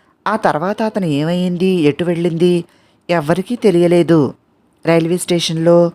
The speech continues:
బస్ స్టాండ్లో టాక్సీల వాళ్ళని అందర్నీ అడిగి చూశారు. శివరాం ఎటు వెళ్ళింది పత్తా లేదు. పద్మప్రియ గురించి యుగంధర్ ఏసీకి చెప్పాడు. "What is this? వీడెవడో మాంత్రికుల్లా ఉన్నాడు.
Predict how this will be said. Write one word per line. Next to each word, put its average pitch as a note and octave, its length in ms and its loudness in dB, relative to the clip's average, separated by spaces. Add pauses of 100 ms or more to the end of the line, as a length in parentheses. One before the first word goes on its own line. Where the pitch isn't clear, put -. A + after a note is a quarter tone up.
(360)
బస్ E3 180 -2
స్టాండ్లో F#3 680 2 (400)
టాక్సీల F#3+ 440 0
వాళ్ళని G#3 520 2
అందర్నీ F3+ 520 -2
అడిగి F#3 340 0
చూశారు. F3 540 2 (540)
శివరాం A3 400 2
ఎటు F3+ 300 0
వెళ్ళింది F#3+ 400 2
పత్తా F#3+ 420 -4
లేదు. E3+ 520 -2 (800)
పద్మప్రియ A3+ 560 0
గురించి G#3+ 400 0
యుగంధర్ F3+ 560 2
ఏసీకి D#3+ 540 0
చెప్పాడు. E3 580 0 (1120)
"What F#3 220 2
is F3+ 100 -4
this? G#3+ 200 4 (540)
వీడెవడో F3+ 440 2
మాంత్రికుల్లా G3+ 720 -2
ఉన్నాడు. G3 520 0